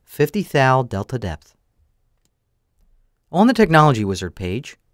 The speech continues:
the default cutting conditions are used based on a machining level aggressiveness of six. On the Technology page, the default allowance can be used for the wall,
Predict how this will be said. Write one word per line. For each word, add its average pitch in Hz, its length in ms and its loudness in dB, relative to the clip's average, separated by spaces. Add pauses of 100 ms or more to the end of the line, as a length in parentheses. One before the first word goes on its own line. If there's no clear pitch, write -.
(560)
the 143 80 -8
default 208 340 -4
cutting 185 240 2
conditions 110 560 -4
are 156 200 0
used 113 600 -4
based 226 260 -2
on 202 100 2
a 175 40 2
machining 165 400 0
level 175 240 0
aggressiveness 113 800 -4
of 104 180 -6
six. - 480 -14 (1300)
On 135 200 2
the 123 60 2
Technology 123 600 4
page, 92 460 -12 (440)
the 135 140 2
default 165 460 -2
allowance 143 640 2
can 123 160 -2
be 175 80 -4
used 104 500 -4
for 135 160 -4
the 185 100 0
wall, 98 460 -4